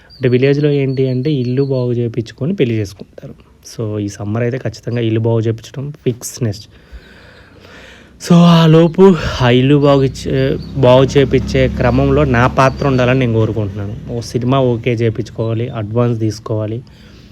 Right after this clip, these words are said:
నా కాంట్రిబ్యూషన్ కూడా ఆ ఇల్లు బాగు చేయించడం ఉండాలని నేను కోరుకుంటున్నాను. దానికోసం ఎంత ప్రయత్నమైనా నేను చేస్తాను. అందుకే వన్ ఫిఫ్టీ డేస్ అన్నాను,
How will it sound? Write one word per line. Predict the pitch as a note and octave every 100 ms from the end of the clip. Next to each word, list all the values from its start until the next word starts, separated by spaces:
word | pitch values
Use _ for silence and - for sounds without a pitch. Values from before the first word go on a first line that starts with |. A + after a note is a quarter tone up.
| - -
నా | A#2+
కాంట్రిబ్యూషన్ | A2+ A#2+ A2+ A2+ A#2+ A#2+ - A#2
కూడా | A2 A#2+
ఆ |
ఇల్లు | B2 A2 A2
బాగు | A2 G#2+
చేయించడం | G#2+ G#2+ G#2+ G#2+ G#2+
ఉండాలని | G#2 A2+ A2+ A2
నేను | A2+
కోరుకుంటున్నాను. | G2+ B2 B2+ B2+ A2 A2 G#2+
దానికోసం | A2 A2 A#2+ C#3+
ఎంత | B2+ - D#3+ D#3+
ప్రయత్నమైనా | D3+ C3 C3+ C3
నేను | B2+ A#2+
చేస్తాను. | A#2 A2 A2+ - G#2+ A#2 - - - - - -
అందుకే | A#2 B2+
వన్ | C#3+ B2+ A#2
ఫిఫ్టీ | C3 -
డేస్ | A#2+ A#2+ A#2
అన్నాను, | A2+ A2 A2+ C#3